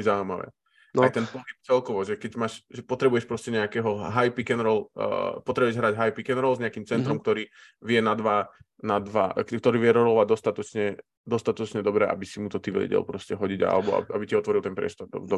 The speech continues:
Speaker 2: Presne
Speaker 1: do
Speaker 2: tak. Buď, buď to, alebo zahra pick and pop s ním, čo, čo presne Monako má obidvoch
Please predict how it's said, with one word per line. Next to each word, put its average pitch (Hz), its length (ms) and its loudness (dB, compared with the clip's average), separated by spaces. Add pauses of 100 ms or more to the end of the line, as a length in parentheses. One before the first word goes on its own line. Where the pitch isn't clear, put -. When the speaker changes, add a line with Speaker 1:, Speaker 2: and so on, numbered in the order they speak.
Speaker 2:
Presne 113 280 2
Speaker 1:
do 104 60 -2
Speaker 2:
tak. 104 180 2
Buď, 156 160 2
buď 143 240 2
to, 143 120 6
alebo 131 280 4
zahra 120 320 4 (120)
pick 123 200 -2
and 117 120 -4
pop 113 200 0
s - 120 -10
ním, 139 360 0
čo, - 160 -8
čo - 140 2 (380)
presne 120 320 2
Monako 117 320 4
má 110 400 4
obidvoch 117 720 -2